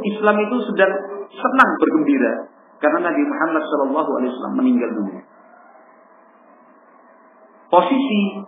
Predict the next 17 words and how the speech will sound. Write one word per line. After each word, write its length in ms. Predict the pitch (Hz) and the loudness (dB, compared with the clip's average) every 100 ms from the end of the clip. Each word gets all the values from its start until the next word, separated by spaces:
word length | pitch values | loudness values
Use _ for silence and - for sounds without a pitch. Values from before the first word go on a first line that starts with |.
| - - - | -18 -20 -20
kota 320 | - - 151 160 | -12 -2 0 2
Madinah 440 | 156 147 123 117 | 2 2 2 0
waktu 260 | 127 135 147 131 | -2 -2 0 -2
itu 180 | 131 165 - - _ - - 180 | -2 -4 -6 -16 _ -20 -2 2
kosong 380 | 180 - 170 320 - - _ _ _ 143 | 2 4 2 2 -6 -14 _ _ _ -2
dari 240 | 139 302 | 2 2
inti 520 | - 180 180 165 190 185 165 | -2 -6 -6 -6 -8 -10 -4
pasukan 400 | 160 147 139 139 123 | -4 -2 -4 -4 -4
Islam. 240 | 117 104 - _ | -8 -12 -16 _
Kenapa? 480 | 151 175 139 120 - _ - | -4 -2 -2 -6 -8 _ -6
Pasukan 360 | 139 131 131 147 123 | -6 -4 -4 -2 -2
besar 140 | 135 127 | -2 -4
itu 120 | 113 | -6
sudah 120 | - 120 | -6 -4
diberangkatkan. 600 | 113 117 104 113 107 104 - - - - - - - - - - - - - - - - | -2 -2 -2 -8 -10 -16 -20 -20 -20 -20 -20 -20 -20 -20 -20 -20 -20 -20 -20 -20 -20 -6
Iya 80 | 135 | -2
kan? 120 | 123 | -2